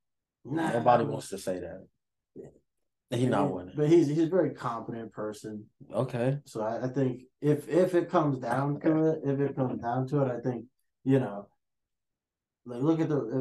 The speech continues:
Speaker 1: last election. A lot of people just went one way because people were going too extreme in the other way. So, like, nah, we're not down with that. And I think if we can, if people continue to do that, like, that's why a lot of people aren't against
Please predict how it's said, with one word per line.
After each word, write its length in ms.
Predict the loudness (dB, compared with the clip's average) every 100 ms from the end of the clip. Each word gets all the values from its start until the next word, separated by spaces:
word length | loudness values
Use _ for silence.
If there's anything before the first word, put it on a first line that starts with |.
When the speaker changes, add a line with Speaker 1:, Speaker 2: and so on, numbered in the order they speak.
| 0
Speaker 1:
last 320 | 2 2 -2
election. 400 | -8 -8 -8 -8
A 60 |
lot 160 | -6 -6
of 100 | -6
people 220 | -8 -8
just 260 | -10 -12 -8
went 220 | -8 -6
one 240 | -6 -8
way 220 | -4 -4 -4
because 280 | -6 -8 -8
people 260 | -10 -8
were 280 | -8 -8 -10 -12
going 280 | -4 -4 -4 -8
too 280 | -4 -2
extreme 580 | -4 -10 -14 -8 -6 -6
in 100 | -8
the 160 | -8 -6
other 220 | -6 -8
way. 240 | -12 -12 -14 -18 _ _
So, 160 | -16 -8
like, 220 | -8 -8
nah, 340 | -8 -8 -8 -6
we're 120 | -6
not 200 | -6 -8
down 320 | -8 -8 -10
with 100 | -12
that. 260 | -14 -14 -16 _ _ _ -14
And 140 | -8
I 80 | -6
think 220 | -6 -4
if 140 | -4 -6
we 120 | -8 -8
can, 200 | -8 -12 -12
if 160 | -8
people 240 | -4 -4 -6
continue 440 | -10 -4 0 0
to 120 | -2
do 180 | 0 0
that, 340 | 0 -4 -6 -8 -20 _ _ _
like, 200 | -10 -10 -10 -6
that's 200 | -4 0
why 120 | 0
a 60 | 2
lot 100 | 0
of 60 |
people 180 | 0 2
aren't 200 | 4 4
against 360 | 2 -2 -4